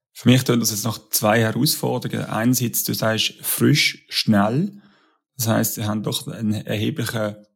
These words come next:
Mehraufwand, wenn du das jedes Mal frisch malst, kleine Päckchen abpackst und verschickst. Wie gehen ihr mit dem um? Und auf der anderen Seite heisst es, der Kunde muss doch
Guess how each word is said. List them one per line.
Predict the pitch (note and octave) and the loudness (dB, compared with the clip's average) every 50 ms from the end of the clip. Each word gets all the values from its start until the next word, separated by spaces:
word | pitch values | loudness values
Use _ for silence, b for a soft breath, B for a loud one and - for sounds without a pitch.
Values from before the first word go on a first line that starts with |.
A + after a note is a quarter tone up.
| _ _ _ _ | _ _ _ _
Mehraufwand, | - - G2+ G2+ G2+ G#2+ A#2+ C#3 C#3+ - - C3+ C3+ - - C3 B2 B2 B2 B2 A#2 A2 | 2 6 6 6 8 6 6 4 4 2 0 -2 -2 -2 -2 0 0 2 2 2 0 0
wenn | G#2 G2+ | -2 -2
du | |
das | A2 G#2+ | -2 -2
jedes | A#2 A#2 G#2+ A2 A2 | -2 -2 -2 -4 -4
Mal | A2 G#2+ G#2+ G#2+ G#2 - - - - | -2 0 2 2 2 2 0 -4 -10
frisch | - - - B2 C3+ D3 - - | -10 -2 2 4 6 6 6 4
malst, | - A#2+ A#2 A#2 A#2 A#2+ A#2+ A#2+ B2 A#2+ - - - | 2 2 0 2 2 0 0 -2 -2 -2 -4 -4 -4
kleine | - G2+ G2+ G#2+ A#2 C3+ C#3 | -2 0 0 2 2 2 0
Päckchen | C3+ - A#2+ A#2+ B2 - - A#2 A2 | 2 0 -2 -2 -2 -4 -4 -2 -2
abpackst | A2 A2 G#2+ - - A#2 A2 A2+ - - - | -2 -2 -4 -4 -4 -4 -4 -4 -4 -4 -6
und | A2 G2+ | -6 -4
verschickst. | - - A2+ B2+ D#3 D#3 - - - - b b b b b b b b b - | -2 0 0 0 0 -2 -4 -8 -8 -8 b b b b b b b b b -2
Wie | - - | -2 2
gehen | - A#2+ A2+ A2+ A2+ G2+ | 4 6 6 6 4 2
ihr | - | 2
mit | A2 A2 G#2 - - | 0 -2 -2 0 0
dem | G#2 G#2+ A#2+ C#3+ | 0 2 4 4
um? | D3+ D3+ D#3+ E3 - | 6 6 4 4 2
Und | - - A#2 | 0 -2 -2
auf | A2+ - | -2 0
der | A#2 A2 | 0 2
anderen | A2+ A#2 B2+ | 2 2 2
Seite | B2+ - A#2+ A2+ - - A#2 | 2 2 0 -2 -2 -2 -2
heisst | A2 G#2+ A2 - | -2 0 -2 -2
es, | A2 - | -2 -2
der | - A2 | -4 -4
Kunde | - - A#2 A#2+ C3 - | -2 2 2 4 4 4
muss | G#2 A2+ A2+ | 2 0 0
doch | - A2 A#2+ B2 - - - | 2 2 2 2 0 -4 -10